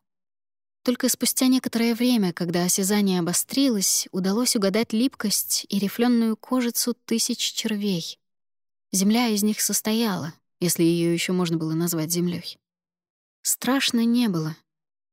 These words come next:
Кит, прикинув, что в прошлый раз всё обошлось, расслабился и позволил ползти по себе, в себе.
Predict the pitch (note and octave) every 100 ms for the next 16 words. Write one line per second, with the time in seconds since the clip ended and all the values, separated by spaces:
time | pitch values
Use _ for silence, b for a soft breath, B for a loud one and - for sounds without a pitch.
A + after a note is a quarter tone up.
0 | _ B3 B3 - - - G3 C4+ A#3+ -
1 | - F3+ - A3+ - G3 G#3 G3+ - -
2 | F#3 F3+ F#3+ - C4+ C4 - F#3+ F#3+ -
3 | B3+ C#4+ G#3+ - E3+ D#3+ E3+ F#3+ B3+ A3+
4 | - F3+ - - A#3+ D#3+ - D#3 E3+ G#3+
5 | A3 - _ - - D#3+ D3 E3 G3